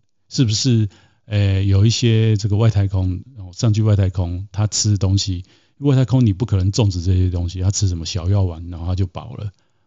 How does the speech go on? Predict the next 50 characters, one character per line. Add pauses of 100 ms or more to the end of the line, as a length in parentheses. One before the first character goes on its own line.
(180)
哦，
这
个
科
幻
片
都
有
出
现
过，
我
觉
得
未
来
有
没
有
可
能？ (300)
很
有
可
能。 (240)
那
在
那
个
状
态
之
下，
会
不
会
有
所
谓
的
饥
荒？ (200)
哦，
就
比
较
不
会
有
嘛。